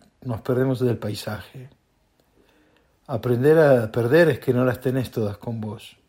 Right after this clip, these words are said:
Aprender a perder es reconocer tus fallas, tus debilidades, pero no desesperarte por eso.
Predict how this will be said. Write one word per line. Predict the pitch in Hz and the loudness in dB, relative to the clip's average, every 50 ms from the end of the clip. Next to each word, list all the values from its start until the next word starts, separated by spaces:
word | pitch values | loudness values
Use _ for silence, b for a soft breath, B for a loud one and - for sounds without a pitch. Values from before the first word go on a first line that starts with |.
| _ _ _ _ _ _ _ _ _ _ _ _ _ _ _ _ _ _ _ _ _ _ _ _ _ _ _ _ _ _ _ _ _ _ _ - - - - | _ _ _ _ _ _ _ _ _ _ _ _ _ _ _ _ _ _ _ _ _ _ _ _ _ _ _ _ _ _ _ _ _ _ _ -20 -20 -14 -10
Aprender | - 120 110 110 - 120 123 120 120 143 156 156 156 | -10 -8 -8 -8 -8 -8 -6 -2 2 4 6 6 6
a | 143 127 | 4 4
perder | - 131 120 127 147 170 165 | 0 0 2 4 6 6 6
es | 156 139 | 6 4
reconocer | 127 143 135 - 131 120 113 110 - 147 143 131 127 117 | 4 2 2 2 0 0 -2 -2 0 0 0 0 -2 -4
tus | - - 113 104 95 98 - - - - - - - _ b b b b b b b b b b _ | -8 -10 -10 -10 -10 -12 -16 -20 -20 -20 -20 -20 -20 _ b b b b b b b b b b _
fallas, | - - 147 151 139 123 123 117 107 90 - | 4 6 6 6 6 4 2 -2 -2 -4 -8
tus | - - 113 104 110 | -8 -8 -6 -4 -4
debilidades, | 117 113 110 110 104 110 117 135 139 127 120 110 104 98 - - - - _ b b b b b b b b b b | -2 -2 0 0 0 0 2 4 4 4 2 0 -2 -6 -10 -16 -20 -20 _ b b b b b b b b b b
pero | - 135 127 123 | 0 0 2 2
no | 139 151 151 | 2 2 2
desesperarte | 143 139 - 131 - - - 127 127 127 120 110 - 127 110 | 0 0 -2 -6 -4 -2 0 0 0 0 -2 -2 -4 -8 -6
por | 110 117 110 | -6 -6 -6
eso. | 110 107 104 - - 123 113 | -6 -8 -8 -12 -14 -18 -20